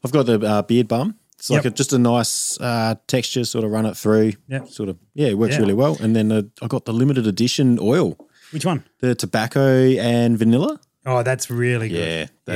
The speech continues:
Speaker 2: Yeah,
Speaker 1: is,
Speaker 2: that is
Speaker 1: that was
Speaker 2: really good.
Speaker 1: mint.
Speaker 2: Right, this
Speaker 1: Yeah.
Speaker 2: is the gin and tonic one because, you know, we're gin and tonic fiends like this. Uh, and so try, try this one, Andy. Try this one. It's, uh, if you're into, if you're into your beards,
Speaker 1: Ooh.
Speaker 2: this is, uh, really nice. Um, yeah.
Speaker 1: That's so fresh. I could almost drink that,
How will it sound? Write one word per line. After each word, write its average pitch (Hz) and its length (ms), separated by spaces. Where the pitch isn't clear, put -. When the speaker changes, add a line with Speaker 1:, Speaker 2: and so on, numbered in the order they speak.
Speaker 2:
Yeah, 101 60
Speaker 1:
is, 98 140
Speaker 2:
that 101 100
is 98 120
Speaker 1:
that 90 100
was 101 100
Speaker 2:
really 92 120
good. 78 80
Speaker 1:
mint. 85 100
Speaker 2:
Right, 156 80
this 208 180
Speaker 1:
Yeah. 220 80
Speaker 2:
is 196 60
the 170 100
gin 143 240
and 143 100
tonic 139 360
one 139 240
because, 135 320
you 120 60
know, 113 100
we're 117 100
gin 113 220
and 104 100
tonic 107 240
fiends 117 500
like 107 200
this. 113 180
Uh, - 560
and 127 460
so 123 400
try, 160 240
try 185 200
this 139 120
one, 123 120
Andy. 131 180
Try 151 180
this 117 140
one. 113 280
It's, - 240
uh, 120 80
if - 100
you're 180 120
into, 190 120
if 156 280
you're 185 140
into 170 180
your 131 80
beards, 127 400
Speaker 1:
Ooh. 95 100
Speaker 2:
this 139 120
is, 117 300
uh, 123 240
really 113 180
nice. 113 380
Um, 107 460
yeah. 117 140
Speaker 1:
That's 139 160
so 147 160
fresh. - 440
I 123 60
could 147 140
almost 110 240
drink 98 180
that, 76 160